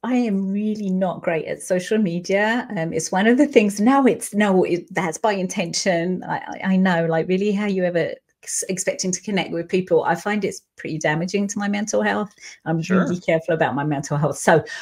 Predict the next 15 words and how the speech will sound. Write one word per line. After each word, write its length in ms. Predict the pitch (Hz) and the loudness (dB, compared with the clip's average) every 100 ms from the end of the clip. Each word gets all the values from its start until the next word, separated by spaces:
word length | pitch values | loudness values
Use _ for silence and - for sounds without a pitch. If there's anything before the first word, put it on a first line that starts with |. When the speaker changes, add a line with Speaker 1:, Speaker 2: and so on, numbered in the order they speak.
| - _ | -18 _
Speaker 1:
but 140 | - | 2
Speaker 2:
Yeah. 80 | - | 6
Speaker 1:
one 160 | 220 247 | 6 6
place 320 | 247 220 220 | 6 4 4
everybody 440 | 190 208 185 175 165 | 4 4 4 2 0
can 200 | 180 156 | -2 -2
go 260 | 147 147 - - - - | 0 -2 -6 -18 -10 2
is 240 | 160 151 | 4 4
grace 280 | - 190 196 | 2 2 2
stevens 460 | - 202 190 180 - | 2 2 2 -2 -2
dot 220 | - - | -4 -4
com 260 | 165 160 | -4 -4
forward 480 | 160 - - 185 165 | -4 -8 0 2 2
slash 420 | - 156 160 - _ _ | 0 -4 -4 -8 _ _
happy. 560 | - 190 190 254 262 262 | -6 -2 2 2 0 -6